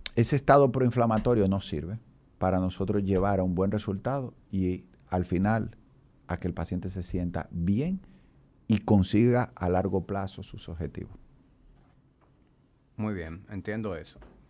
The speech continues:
Speaker 2: Tú tienes allá en Sculptor un equipo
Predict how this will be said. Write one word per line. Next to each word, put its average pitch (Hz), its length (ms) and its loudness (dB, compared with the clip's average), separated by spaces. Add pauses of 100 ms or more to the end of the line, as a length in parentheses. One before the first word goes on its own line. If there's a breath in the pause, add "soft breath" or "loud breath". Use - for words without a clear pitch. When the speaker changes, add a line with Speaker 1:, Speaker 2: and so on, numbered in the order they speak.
(640 soft breath)
Speaker 2:
Tú 120 140 -6
tienes 151 240 -2
allá 151 160 -4
en 139 120 -2
Sculptor 110 600 -8
un 113 180 -4
equipo 95 960 -6